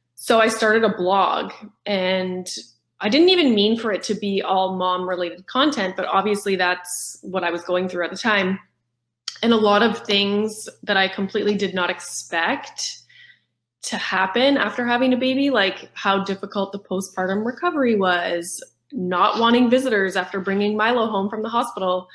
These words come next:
I was not expecting those things at all. And so I was like, "I'm gonna write about them," and write about them, like, super honestly. Uh, and then when I started posting those blogs and talking about these topics on Instagram,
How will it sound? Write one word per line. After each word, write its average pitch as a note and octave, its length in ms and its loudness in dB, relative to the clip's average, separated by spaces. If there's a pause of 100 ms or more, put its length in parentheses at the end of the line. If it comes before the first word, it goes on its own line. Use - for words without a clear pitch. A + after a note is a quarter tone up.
(240)
I G3+ 100 2
was A3 160 4
not G3+ 240 2
expecting G#3 640 -2
those F3+ 320 -2
things F3+ 500 -4 (120)
at F3 240 0
all. - 480 -4 (340)
And G3+ 160 2
so G3 140 2
I F#3 100 4
was F#3 180 -2
like, F3+ 300 0
"I'm A3 100 2
gonna A3+ 140 4
write A3+ 240 2
about - 260 -2
them," G3 360 -4
and G3 200 2
write G3+ 180 4
about G3 240 4
them, F#3+ 180 2
like, F#3 180 0
super A3+ 420 0
honestly. G3 720 -2 (440)
Uh, G3 280 4
and G3 140 2
then G3+ 120 4
when G#3 100 4
I G3+ 80 4
started G3 360 -2
posting G3 460 -4
those F3+ 260 -2
blogs C4+ 360 4
and G3 120 -2
talking F#3+ 360 -4
about F3+ 200 -2
these F#3+ 140 -6
topics F#3 480 -4
on F3 380 -2 (120)
Instagram, F#3 880 -2